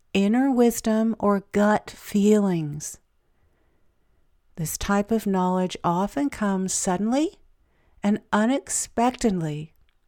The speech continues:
and is usually very clear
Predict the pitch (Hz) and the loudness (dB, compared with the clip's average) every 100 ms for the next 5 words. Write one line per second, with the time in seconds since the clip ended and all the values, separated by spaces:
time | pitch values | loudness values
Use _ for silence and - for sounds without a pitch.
0 | _ - 208 233 196 226 269 294 311 220 | _ -2 2 2 2 2 2 0 -2 0
1 | 196 185 180 - _ _ - 180 220 254 | 0 0 -2 -6 _ _ -16 -6 -2 0
2 | 254 220 185 - 208 208 180 143 | 0 0 -2 -4 -2 0 0 -4